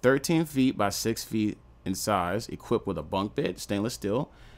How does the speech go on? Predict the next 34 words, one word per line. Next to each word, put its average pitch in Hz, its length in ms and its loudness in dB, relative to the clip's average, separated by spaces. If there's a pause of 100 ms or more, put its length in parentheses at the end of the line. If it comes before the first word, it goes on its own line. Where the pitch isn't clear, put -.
(260)
uh, 90 320 -2
steel 120 600 2
sink 123 360 0
toilet 127 380 2
combination, 127 680 2
a 104 60 0
small 107 400 -2
table 123 400 -2
with 104 180 2
a 92 40 -2
non-removable 107 800 2
stool. 151 500 0 (100)
Cells 120 440 6
are 110 60 4
usually 110 300 4
occupied 110 520 2
by 98 100 0
two 101 300 -2
inmates 127 460 2
and 143 540 0
are 131 220 0
air 127 180 0
conditioning. 65 600 -8 (400)
The 101 80 2
administrative 139 960 2
and 98 200 0
disciplinary, 120 720 0 (180)
disciplinary 110 880 -2
unit, 104 420 2 (220)
called 101 400 0
the 101 80 -2
Special 110 460 -2
Housing 92 380 -2
Unit, 87 260 -4